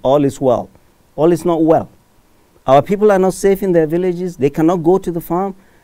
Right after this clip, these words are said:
They, these bandits put taxes on them. Our children cannot go to school.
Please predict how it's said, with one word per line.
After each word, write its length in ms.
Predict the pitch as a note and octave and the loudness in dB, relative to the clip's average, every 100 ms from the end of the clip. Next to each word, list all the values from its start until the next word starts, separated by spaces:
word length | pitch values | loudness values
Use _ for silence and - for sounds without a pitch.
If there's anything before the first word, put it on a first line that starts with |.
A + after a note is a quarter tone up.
| - | -4
They, 140 | C3 C#3+ | 0 2
these 240 | D3 D3 | 0 0
bandits 500 | C#3 D#3 F#3 F#3 - - - | 2 4 4 0 -4 -12 -6
put 180 | F3 | -6
taxes 440 | - E3 - F#3+ G3+ | -2 -4 -4 -8 -2
on 160 | E3+ | 0
them. 260 | D#3 G3+ - - _ _ - | 2 0 -2 -8 _ _ -2
Our 180 | G3 G3+ | 2 2
children 460 | G3+ A3 A3 G#3+ | 2 0 2 0
cannot 400 | G#3+ F#3+ F3 F3 | -2 -2 -2 -4
go 160 | C#3+ D3 | -6 -8
to 180 | - F#3 | -6 -10
school. 500 | - - C#4 F#3+ | -8 -2 4 4